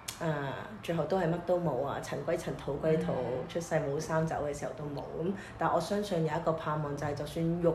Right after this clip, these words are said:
Speaker 2: 身 decay 咗，冇咗，deteriorate 咗，但係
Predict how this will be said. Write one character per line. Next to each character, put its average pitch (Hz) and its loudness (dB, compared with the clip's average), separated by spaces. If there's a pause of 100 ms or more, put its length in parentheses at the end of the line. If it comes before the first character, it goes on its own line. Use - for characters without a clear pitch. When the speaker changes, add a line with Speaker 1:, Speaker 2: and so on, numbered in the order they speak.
(140)
Speaker 2:
身 202 4 (1080)
decay 170 4
咗， 135 2
冇 139 -4
咗， 139 -6 (280)
deteriorate - -2
咗， - -8
但 156 0
係 147 0